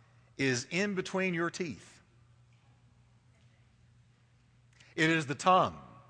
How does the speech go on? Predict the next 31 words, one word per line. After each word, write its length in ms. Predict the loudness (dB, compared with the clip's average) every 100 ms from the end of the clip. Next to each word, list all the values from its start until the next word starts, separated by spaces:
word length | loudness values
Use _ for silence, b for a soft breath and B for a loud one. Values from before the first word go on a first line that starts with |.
| _ -20 -10
Did 140 | -8 -2
you 120 | 4
know 180 | 6 8
that? 300 | 6 2 -6 -20 -20 b b b b -16 -8
How 220 | 6 6
do 100 | 8
wars 600 | 4 6 8 8 6 2
even 220 | 0 -2 -2
begin? 440 | 0 0 -2 -8 -16 -16 -14
The 60 |
tongue. 380 | -2 0 0 -4 -18 -20 -20 _ _ _ b b b 2
Why 260 | 8 8
do 120 | 8
nations 500 | 4 4 2 -2 -6
fight 300 | 2 4 4
nations? 580 | 0 -4 -6 -14 -18 -20 -10
The 80 | -10
tongue. 420 | 0 0 0 -4 -20 -20 _ _ _ b b b b
It 160 | 2
is 140 | 2 0
the 80 | 0
power 420 | 6 8 8 2
of 80 | 0
words. 800 | -2 -2 -6 -14 -20 -20 -20 -20 b b b b b b
Words 400 | 2 6 8 6
can 160 | 2 0
release 380 | 2 4 2 0
great 300 | 4 4 6
blessing 520 | 6 6 4 -6 -8 -16 -18 2
or 200 | 2 2
curses 960 | 0 -2 -2 -2 -10 -12 -16 -14 -14